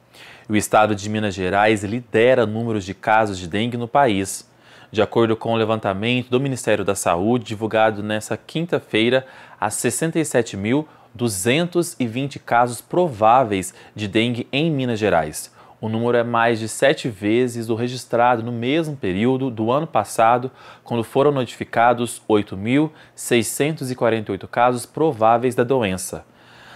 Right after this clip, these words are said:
Já o número de mortes pela doença no estado soma seis só esse ano.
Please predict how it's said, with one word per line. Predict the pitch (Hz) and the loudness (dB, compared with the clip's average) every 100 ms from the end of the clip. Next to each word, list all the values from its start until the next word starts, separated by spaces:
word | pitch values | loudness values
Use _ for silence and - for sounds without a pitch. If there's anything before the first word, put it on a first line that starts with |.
| - | -10
Já | 95 104 | 2 6
o | 107 | 6
número | 110 117 117 | 4 0 0
de | 110 | 0
mortes | 107 110 110 - | 0 2 2 0
pela | - - 139 143 | -8 2 4 4
doença | 123 104 107 113 95 | 4 2 0 -2 -6
no | |
estado | 85 - 117 123 127 117 | -8 0 4 6 4 0
soma | - - 117 120 | -6 -2 0 0
seis | 117 - 127 127 131 - | -4 -2 2 2 0 -6
só | - - - 147 | -12 -4 2 4
esse | 165 160 120 | 4 0 -2
ano. | 87 78 76 | -4 -4 -12